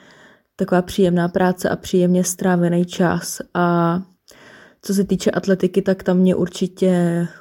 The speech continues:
určitě teďka nejvíc baví to, co dělám a to je, to je vlastně dorost nebo junioři, to znamená,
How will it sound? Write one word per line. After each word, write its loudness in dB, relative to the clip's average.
určitě -2
teďka 0
nejvíc 4
baví 2
to, 0
co -6
dělám 2
a -4
to -4
je, 0
to -4
je 0
vlastně -2
dorost 2
nebo 0
junioři, 2
to 0
znamená, 0